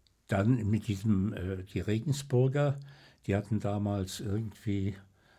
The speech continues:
ein, äh, Archiv übernommen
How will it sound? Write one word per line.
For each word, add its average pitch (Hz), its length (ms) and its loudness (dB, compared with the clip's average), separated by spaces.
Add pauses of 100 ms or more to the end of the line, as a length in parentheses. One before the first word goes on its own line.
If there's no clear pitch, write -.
(160)
ein, 85 460 -4
äh, 76 180 -8 (680)
Archiv 123 640 -2
übernommen 139 800 4